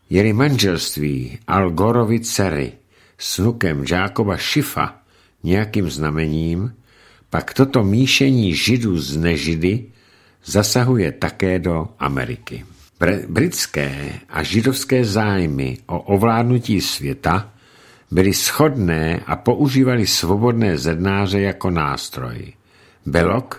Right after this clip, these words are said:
píše: „Speciálně židovské instituce jako řád svobodných zednářů, který Židé ustanovili v sedmnáctém století jako jakýsi most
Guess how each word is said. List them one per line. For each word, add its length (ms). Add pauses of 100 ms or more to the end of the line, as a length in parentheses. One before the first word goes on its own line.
(160)
píše: 480 (540)
„Speciálně 1160
židovské 540
instituce 920
jako 360
řád 460
svobodných 500
zednářů, 920 (360)
který 400
Židé 520
ustanovili 720
v 60
sedmnáctém 720
století 640
jako 280
jakýsi 600
most 540